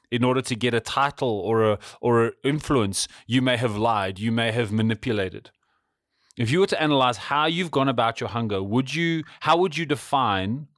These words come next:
your character? If all you had to go on was how you did things,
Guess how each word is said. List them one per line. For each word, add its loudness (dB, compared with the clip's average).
your -2
character? -6
If 0
all 4
you 2
had 0
to 0
go 2
on -2
was -2
how 0
you -4
did -2
things, -6